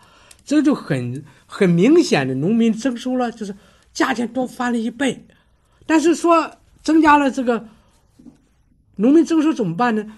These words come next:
这美国一家公司直接把这个米就买走了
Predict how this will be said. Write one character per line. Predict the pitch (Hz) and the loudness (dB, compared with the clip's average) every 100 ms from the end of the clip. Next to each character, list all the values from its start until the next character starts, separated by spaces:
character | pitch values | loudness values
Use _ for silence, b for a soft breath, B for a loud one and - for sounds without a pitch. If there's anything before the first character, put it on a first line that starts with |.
| B | B
这 | 349 | 0
美 | 294 185 | 4 4
国 | 170 302 | 4 0
一 | 294 | 2
家 | 277 | 0
公 | - 285 269 | 0 -2 -4
司 | - 269 262 _ _ _ | -4 -8 -8 _ _ _
直 | - 311 | 0 2
接 | 359 | 4
把 | 359 | 2
这 | 311 | 2
个 | 285 | 4
米 | 190 | 4
就 | 202 | 2
买 | 214 165 | 2 2
走 | 196 123 110 | 0 -2 -8
了 | 113 | -14